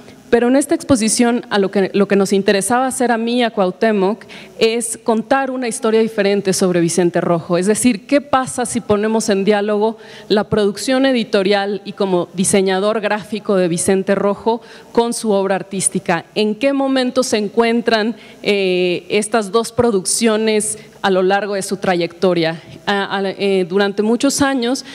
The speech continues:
se revisó la obra de Vicente Rojo de manera separada, o como diseñador o como artista. Entonces, la intención que teníamos Cuauhtémoc y yo era propiciar otro tipo de lectura sobre su obra.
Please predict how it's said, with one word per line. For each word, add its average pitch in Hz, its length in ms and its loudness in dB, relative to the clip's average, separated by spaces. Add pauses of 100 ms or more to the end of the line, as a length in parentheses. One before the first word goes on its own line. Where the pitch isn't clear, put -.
(140)
se - 160 2
revisó 220 460 0
la 269 200 -2
obra 254 200 0
de 247 100 0
Vicente 220 420 -2
Rojo 214 340 0
de 220 100 2
manera 190 380 0
separada, 170 720 -2
o 196 100 0
como 196 280 0
diseñador 208 720 0 (240)
o 214 140 0
como 185 240 0
artista. 170 640 -4
Entonces, 226 440 2
la 226 100 2
intención 220 520 0
que 277 100 2
teníamos 226 500 0
Cuauhtémoc 202 540 -2
y 180 80 -2
yo 196 240 2 (320)
era 214 400 -2 (120)
propiciar 233 580 0
otro 220 240 -4
tipo 214 280 -2
de 208 80 2
lectura 196 480 0
sobre 185 280 0
su 180 180 2
obra. 156 320 0